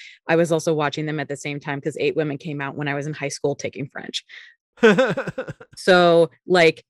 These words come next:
Speaker 1: you know, looking back on it, like much of two thousands dark comedies, especially, like, there's some really <laughs> problematic content in it, but, like, they got the fucking who's who of French actresses of the time.
Speaker 2: <laughs>
Speaker 1: Isabelle Huppert's in it,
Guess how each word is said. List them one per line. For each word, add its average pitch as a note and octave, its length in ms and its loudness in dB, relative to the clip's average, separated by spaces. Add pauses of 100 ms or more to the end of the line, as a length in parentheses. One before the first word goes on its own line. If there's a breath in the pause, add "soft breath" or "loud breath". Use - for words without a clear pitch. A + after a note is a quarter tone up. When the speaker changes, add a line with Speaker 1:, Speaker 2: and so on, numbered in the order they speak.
(100)
Speaker 1:
you C4 240 -4
know, A#3+ 260 -4
looking C#4+ 380 -6
back F3 260 -2
on F#3+ 140 -2
it, F3+ 160 -4
like F#3 220 -4
much E3+ 320 -6
of D#3+ 260 -4 (140)
two F#3+ 240 -6
thousands E3+ 580 -4
dark D#3 500 -4
comedies, G#3 1040 -4
especially, D#3 840 -2 (140)
like, E3 300 0 (280 loud breath)
there's E3+ 180 2
some D3 240 -4
really F#3 380 -2
<laughs> E3 40 -8
problematic F3+ 680 -4
content B3 480 -6
in C4+ 120 -2
it, C#4+ 180 -6 (220)
but, F#3 160 -2
like, E3+ 320 -2
they F#3 140 0
got F3+ 300 -4
the - 80 -20 (100)
fucking - 260 -14
who's C#4+ 360 -2
who C4 340 0
of E3 140 -6
French G3+ 360 -6
actresses A3+ 520 -4
of B3 160 -4
the B3 80 0
time. C4 500 2
Speaker 2:
<laughs> B3 400 0
Speaker 1:
Isabelle A#3 340 -2
Huppert's A#3 440 -4
in A#3 100 -6
it, A3+ 220 -4